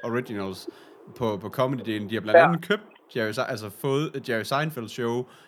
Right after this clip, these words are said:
Speaker 1: og inklusive det har de så fået Comedians in Cars, Getting Coffee, så den har de så også fået over på dem. Øh, så har de selvfølgelig købt
Speaker 2: Nå.
Speaker 1: Dave Chappelle, så har de købt Chris Rock, og så har de fået et Amy, Amy Schumer show også. Øh, og det er sådan noget med, at det er,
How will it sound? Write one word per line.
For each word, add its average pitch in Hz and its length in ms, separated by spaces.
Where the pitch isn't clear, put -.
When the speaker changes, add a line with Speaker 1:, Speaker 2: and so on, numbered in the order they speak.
Speaker 1:
og 139 120
inklusive 143 520
det 127 160
har 117 100
de 110 100
så 123 140
fået 127 280
Comedians 120 480
in 98 120
Cars, 113 380
Getting 101 240
Coffee, 117 360
så 117 120
den 135 140
har 135 80
de 117 120
så 143 100
også 139 240
fået 113 120
over 107 180
på 101 120
dem. 110 160
Øh, 110 220
så 135 60
har 131 40
de 123 80
selvfølgelig 123 260
købt 151 140
Speaker 2:
Nå. 127 40
Speaker 1:
Dave 110 120
Chappelle, 156 420
så - 100
har 143 80
de 127 120
købt 131 200
Chris 123 180
Rock, 160 240
og 131 60
så - 80
har 120 100
de - 20
fået 135 160
et 120 100
Amy, 113 140
Amy 120 180
Schumer 143 280
show 101 220
også. 101 120
Øh, 107 240
og 95 60
det - 80
er 120 60
sådan 135 100
noget 143 120
med, 139 100
at - 80
det 123 60
er, 120 40